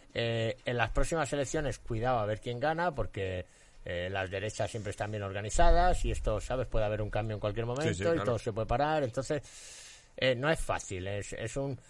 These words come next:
Speaker 1: lo que sí es cierto que ahora mismo hay una mayoría en el Parlamento que estaría a favor de la regulación y que no hay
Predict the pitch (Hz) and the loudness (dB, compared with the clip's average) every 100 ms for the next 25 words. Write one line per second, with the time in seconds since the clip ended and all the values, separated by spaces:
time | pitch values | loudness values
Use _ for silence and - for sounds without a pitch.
0 | - - 123 120 127 165 165 - 196 180 | -20 -2 0 2 2 2 2 2 0 2
1 | 127 131 135 160 160 127 131 135 117 107 | 2 4 2 2 0 0 2 0 0 0
2 | 104 117 135 135 131 131 127 135 151 131 | 0 2 2 2 2 2 2 -2 -2 -2
3 | 104 - 90 110 120 90 95 101 117 117 | -2 -4 -2 0 0 -2 -4 -2 -2 -2
4 | 123 123 - 160 160 120 110 127 120 | -2 -2 0 0 -2 -4 -2 0 0